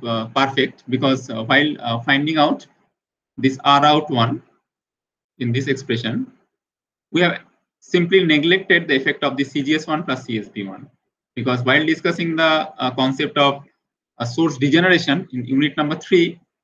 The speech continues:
we have, uh, simply, uh, not considered any capacitor over here.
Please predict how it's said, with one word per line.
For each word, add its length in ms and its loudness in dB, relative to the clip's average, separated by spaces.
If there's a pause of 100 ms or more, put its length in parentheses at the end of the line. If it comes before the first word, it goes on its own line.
(240)
we 120 0
have, 300 4
uh, 120 -2
simply, 640 -2
uh, 280 -4 (1160)
not 220 2
considered 600 2 (440)
any 100 0
capacitor 480 0
over 180 2
here. 440 -6